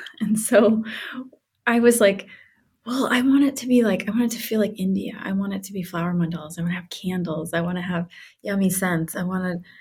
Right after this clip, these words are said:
you know, have delicious, like, edible flower food." And so I kinda started there. And we did our first event. And I remember probably speaking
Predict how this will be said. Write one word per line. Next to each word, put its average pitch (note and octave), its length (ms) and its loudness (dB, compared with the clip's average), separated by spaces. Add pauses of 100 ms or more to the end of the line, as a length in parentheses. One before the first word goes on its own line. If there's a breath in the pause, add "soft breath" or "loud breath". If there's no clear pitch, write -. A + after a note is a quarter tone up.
(220 loud breath)
you G3 100 -2
know, F#3 140 2
have F3+ 300 -8
delicious, F#3+ 580 0
like, D#3 320 -6
edible F#3+ 320 0
flower F3+ 340 -6
food." F3 640 0
And F#3 140 -4
so G3 80 2
I F#3+ 60 4
kinda C4 280 6
started G3+ 420 0
there. E3 360 -2 (640 loud breath)
And G#3 140 2
we G#3 80 6
did A3 180 4
our A3+ 120 4
first G#3 280 0
event. F#3+ 320 -2
And F#3 140 -2
I G3 60 0
remember G3 720 2 (120)
probably A3 480 2
speaking F#3+ 760 -2